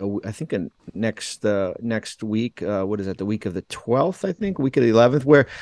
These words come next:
listen, this year is historic, man. Like, this is, I haven't seen it that, this top heavy of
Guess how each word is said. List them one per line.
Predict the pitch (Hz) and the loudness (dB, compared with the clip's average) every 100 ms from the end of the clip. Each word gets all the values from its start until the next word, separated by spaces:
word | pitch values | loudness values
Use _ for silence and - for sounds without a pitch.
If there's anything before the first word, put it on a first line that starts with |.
| - | -2
listen, | - 226 143 127 | 6 6 8 8
this | 170 - | 6 6
year | 170 165 | 6 6
is | 147 | 6
historic, | 151 - - 143 143 98 | 0 2 4 4 4 0
man. | 107 107 110 107 | -4 -4 -6 -4
Like, | 113 110 | -2 0
this | 127 147 | 0 2
is, | 160 139 | 2 4
I | 113 127 | 4 6
haven't | 135 160 139 | 6 6 2
seen | - 143 | 2 4
it | 131 104 113 | 4 2 2
that, | 123 113 | 2 0
this | 120 131 - - | -2 -2 -4 -2
top | 135 117 | 2 2
heavy | 123 127 120 | 4 2 4
of | 110 | 2